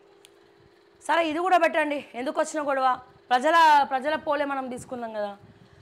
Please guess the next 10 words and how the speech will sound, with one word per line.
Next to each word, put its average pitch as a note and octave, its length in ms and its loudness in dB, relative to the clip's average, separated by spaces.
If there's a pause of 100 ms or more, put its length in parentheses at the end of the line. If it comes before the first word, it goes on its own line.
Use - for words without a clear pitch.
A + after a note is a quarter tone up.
(320)
కరీంనగర్లోనట, D#4 960 0 (760)
ఉమ్మడి D#4 360 0
కరీంనగర్లో D#4 840 0 (460)
పదమూడు E4 600 0
సీట్లు E4+ 380 -6
కూడా E4+ 180 0
మావేనట. C#4+ 520 0 (840)
ఉమ్మడి C#4+ 340 -4
కరీంనగర్ C#4+ 540 -2
జిల్లాలో C4 600 0